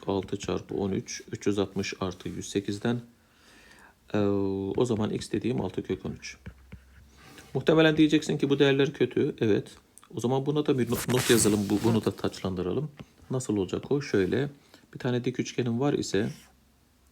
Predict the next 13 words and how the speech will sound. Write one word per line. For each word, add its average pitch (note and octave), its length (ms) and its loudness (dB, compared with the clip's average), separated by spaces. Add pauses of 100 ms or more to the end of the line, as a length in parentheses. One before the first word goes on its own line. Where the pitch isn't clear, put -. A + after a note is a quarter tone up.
(200)
aha G#2 300 -6
da F#2+ 80 -4
şöyle. F#2+ 440 -4 (4000)
Ve A#2+ 220 2
bu B2+ 140 4
dik C3 180 -2
üçgenin B2 500 0 (500)
dik B2+ 160 0
kenar B2 300 2
uzunlukları A#2+ 680 0
iki - 420 -4
A'ya A2+ 540 2
üç - 220 -6